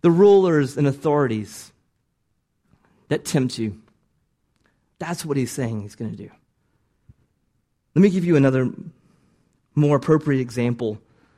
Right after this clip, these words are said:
It's even happening this week. On Good Friday, we're gonna come together in this room, and we're gonna worship Christ, and we're gonna celebrate what Christ has done on the cross.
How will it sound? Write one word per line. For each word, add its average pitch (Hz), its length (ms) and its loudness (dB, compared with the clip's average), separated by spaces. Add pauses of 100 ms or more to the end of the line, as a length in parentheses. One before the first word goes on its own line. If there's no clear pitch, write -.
(120)
It's - 320 -8
even 143 160 0
happening 131 680 -2 (760)
this 135 220 0
week. 104 300 -12 (1900)
On 151 140 2
Good 175 180 2
Friday, 165 340 4
we're 147 140 2
gonna 135 360 2
come 170 240 2
together 143 680 2 (160)
in 143 140 2
this 139 200 -6
room, 131 220 2
and 127 100 -2
we're 139 140 0
gonna 127 100 0
worship 127 460 -2
Christ, 123 500 -6
and 117 100 -4
we're 123 60 -2
gonna 120 140 -4
celebrate 120 640 -4
what 123 100 -14
Christ 123 280 -6
has 113 80 -18
done 117 160 -4
on 117 40 -2
the 120 80 -4
cross. 104 560 -14